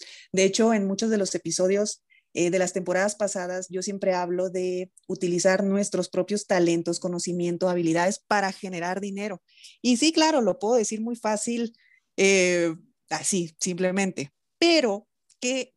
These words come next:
tenemos que desarrollar para realmente poder hacer dinero, para realmente poder utilizar nuestro talento, para realmente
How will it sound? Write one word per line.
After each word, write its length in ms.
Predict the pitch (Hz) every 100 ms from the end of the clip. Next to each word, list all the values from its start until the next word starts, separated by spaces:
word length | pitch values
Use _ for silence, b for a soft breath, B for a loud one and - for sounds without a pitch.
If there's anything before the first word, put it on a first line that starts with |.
| -
tenemos 480 | 269 254 254 254 247
que 160 | - 247
desarrollar 800 | 247 240 220 190 185 185 185
para 240 | - 214 185
realmente 840 | 175 185 185 226 247 240 226 233
poder 380 | - 190 180 180
hacer 320 | 190 196 175
dinero, 360 | 175 170 170 170
para 220 | 180 160
realmente 580 | 165 180 196 208 202 214
poder 280 | 180 165
utilizar 500 | 180 185 165 165 170
nuestro 300 | 180 170 175
talento, 500 | 165 160 165 170 -
para 240 | - 165 160
realmente 800 | 170 180 202 220 208 - 196